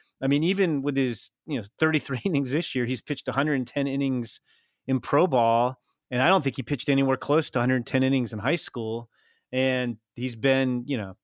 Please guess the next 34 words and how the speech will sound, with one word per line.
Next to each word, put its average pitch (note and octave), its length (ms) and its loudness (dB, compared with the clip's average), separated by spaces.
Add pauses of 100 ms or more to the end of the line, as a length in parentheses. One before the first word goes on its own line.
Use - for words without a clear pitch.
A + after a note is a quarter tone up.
I, C3+ 300 -8
I C#3 60 2
guess C3 160 -2
he's, A#2 180 -4 (120)
he, D3+ 240 -6
he C#3 120 2
was C#3+ 100 2
untouchable E3 600 2
in C3 40 2
high C#3+ 220 2
A C#3 120 4
and A2+ 120 0
double C3+ 260 4
A, A#2+ 60 2
and A#2 80 -2
he's A#2 160 -6
getting B2 260 -2
touched - 340 -8
slightly B2+ 600 -2 (420)
in B2 80 -2
triple D#3+ 400 2
A. G#2+ 260 -4 (540)
But B2+ 360 2 (280)
yeah, C#3+ 300 4
it's, C#3+ 420 0
uh, A#2 420 2 (440)
it, E3 140 -2
it's F3+ 180 -2
pretty D#3 240 0
crazy. B2+ 580 -2
Like, B2+ 220 0
it, E3 160 2
I D#3+ 100 6
was C#3+ 280 2